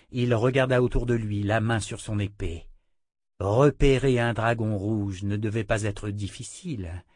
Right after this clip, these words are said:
À part celui des sabots du cheval, il n'entendait aucun bruit. Aux aguets, il avança longtemps entre les rochers, puis il commença à s'inquiéter.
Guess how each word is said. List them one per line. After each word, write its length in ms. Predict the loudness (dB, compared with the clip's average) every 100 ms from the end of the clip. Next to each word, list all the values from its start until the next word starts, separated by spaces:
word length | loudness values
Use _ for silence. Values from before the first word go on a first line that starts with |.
| _ _ _ _ _ _ _ -6
À 100 | 0
part 180 | 0 0
celui 340 | -2 -2 -2
des 80 | -4
sabots 300 | -6 -4 -2
du 100 | -4
cheval, 400 | 0 2 2 0 -10 _ _ _ -4
il 140 | -2
n'entendait 360 | -2 -2 2 2
aucun 300 | 2 -2 0
bruit. 300 | 0 -2 -8 -20 _ _ _ _ _ _ _ _ _ _ _
Aux 200 | -4 -2
aguets, 480 | -4 0 0 0 -2 _ _ _ _ _
il 200 | -4 0
avança 420 | 0 0 -4 -2 0
longtemps 600 | 0 0 -4 -2 0 0
entre 200 | -2 -2
les 100 | -2
rochers, 540 | -2 -6 -8 -10 -12 _ _ _ _ _ _ _
puis 280 | -2 -2 -4 -12 _ _ -6
il 260 | -4 -4
commença 360 | -2 -2 0 0
à 60 |
s'inquiéter. 600 | 0 -4 -8 -10 -12 -16